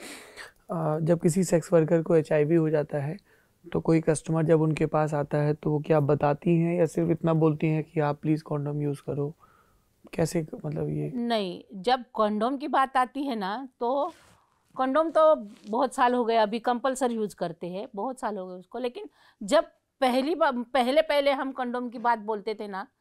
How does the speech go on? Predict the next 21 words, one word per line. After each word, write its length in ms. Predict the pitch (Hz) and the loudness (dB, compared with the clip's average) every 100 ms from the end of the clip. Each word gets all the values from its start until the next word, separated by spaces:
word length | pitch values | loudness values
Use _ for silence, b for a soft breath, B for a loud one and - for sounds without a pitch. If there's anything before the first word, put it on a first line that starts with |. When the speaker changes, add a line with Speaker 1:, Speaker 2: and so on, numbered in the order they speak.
| _ _ _ _ _ | _ _ _ _ _
Speaker 2:
तब 200 | 294 311 | 2 2
हमने 560 | 294 285 254 240 269 330 _ _ _ _ _ _ | 2 0 0 -2 -6 -8 _ _ _ _ _ _
टाइम 300 | 294 294 311 | 2 4 4
के 140 | 254 349 | 2 2
मायने 400 | 320 269 269 285 | 4 4 4 4
नहीं 180 | 285 269 | 4 2
रखे। 340 | 196 - 151 - _ _ _ _ _ _ - | 0 -4 -14 -16 _ _ _ _ _ _ -16
कि 100 | 240 | -2
जैसे 300 | 240 269 302 | 0 0 0
कि 120 | 294 | -4
अभी 300 | - 233 269 | 0 2 4
अगर 240 | 320 302 | 2 2
हम 200 | 320 302 | 0 0
देखते 280 | 285 262 285 | -2 -2 -2
हैं 120 | 302 | -2
ना, 160 | 220 208 - _ _ _ _ | -4 -8 -12 _ _ _ _
तो 400 | 269 277 277 - _ _ _ | 4 4 2 -4 _ _ _
एक 220 | 262 262 440 | -4 -2 -4
कस्टमर 380 | - 294 294 | -2 -2 2
आता 240 | 285 247 233 | 2 2 0
है, 180 | 233 | 0